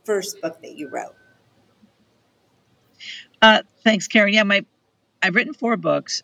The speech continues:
Speaker 2: Uh, my first book was way ahead of its time. It was called Love Online, and it was about online dating before anybody was doing it. I was doing
Speaker 1: Oh,
Speaker 2: it. I,
Speaker 1: wow.
Speaker 2: I got a
Speaker 1: Mm-hmm.
Speaker 2: book out about it early, and I got on all the national talk shows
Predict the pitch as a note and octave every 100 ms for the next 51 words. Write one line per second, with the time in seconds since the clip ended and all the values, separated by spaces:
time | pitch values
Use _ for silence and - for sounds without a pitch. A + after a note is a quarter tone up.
0 | - E3 D#3+ D#3 E3 F3 A3+ C4 - G3+
1 | - - E3 E3+ G3 A3+ G3+ E3+ - -
2 | D#3+ D#3 D3+ D#3+ - D#3+ D3+ E3 E3 D#3+
3 | D3+ D3+ D3+ D3+ D#3 - D#3+ D#3 D3+ D3
4 | D3 D3 D#3 D3+ D3 D3+ C#3+ D3 C#3 -
5 | C3+ D3+ D3+ D3 D3 C#3 B2+ - C#3+ C#3+
6 | C3 B2 - _ _ _ _ _ _ F3
7 | G3 F#3 D3+ F3 F3+ E3+ E3 E3+ D3 D3+
8 | E3+ C#3+ D3 D#3+ E3 E3 E3 E3 E3 D#3+
9 | - D#3 D3+ - _ _ - E3+ E3 D3
10 | D3 D#3+ _ _ _ _ _ E3+ F3 E3+
11 | - - F3+ F3 F#3 G3+ F#3 F#3 E3+ E3
12 | E3 F3+ E3+ D#3 - D#3+ E3 - F3+ D#3+
13 | D#3+ D3+ C#3+